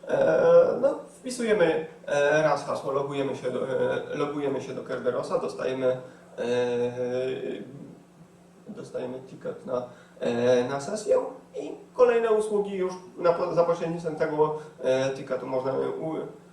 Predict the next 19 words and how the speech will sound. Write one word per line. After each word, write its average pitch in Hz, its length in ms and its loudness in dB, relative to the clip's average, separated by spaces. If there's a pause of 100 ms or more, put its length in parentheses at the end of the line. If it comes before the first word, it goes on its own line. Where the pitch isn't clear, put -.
(200)
możemy 135 420 0
u-, 147 100 2
e, 143 680 -2
używać. 180 480 -2 (380)
Również, 185 560 2 (280)
e, 139 760 2
baza 147 300 2
tak, 127 180 -4
e, 127 420 0
Ker-, 127 220 -2 (760)
e, - 20 -6
Kerberosa 131 540 -4
może 120 220 -4
być 123 200 -8
u-, - 400 -14
przechowywana 127 600 -4
w 123 220 -4 (440)
L - 140 -8
dapie. - 260 -2